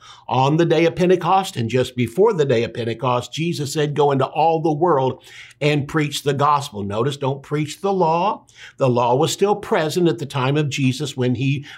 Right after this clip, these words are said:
was raised from the dead and then ascended into heaven. But they weren't to take the law. In fact, the law became a great competitor under the Apostle Paul, with Peter, with others, John.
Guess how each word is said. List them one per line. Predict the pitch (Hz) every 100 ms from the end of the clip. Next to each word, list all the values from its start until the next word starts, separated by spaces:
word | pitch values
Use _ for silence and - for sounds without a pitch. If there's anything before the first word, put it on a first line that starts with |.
| -
was | 117 117
raised | 120 127 135
from | - 160 170
the |
dead | 160 131 127
and | 123 123
then | 117
ascended | 110 - 131 127 127
into | 135 156
heaven. | 147 131 135 127 _ _ _ _ _ _ _ _ _ - -
But | 123 151
they | 127
weren't | 139 156
to | 143
take | 143 156
the | 156
law. | 156 139
In |
fact, | 139 143 123
the | 127
law | 139 156
became | 143 127 135
a | 131
great | 127 123 -
competitor | 135 127 - 180 175 - 104 - - - -
under | - 143 147
the | 143
Apostle | 131 143 127 113 120
Paul, | - 170 170 160
with | 110
Peter, | - 180 170 147
with | 127
others, | - 143 151 139
John. | 98 139 139 139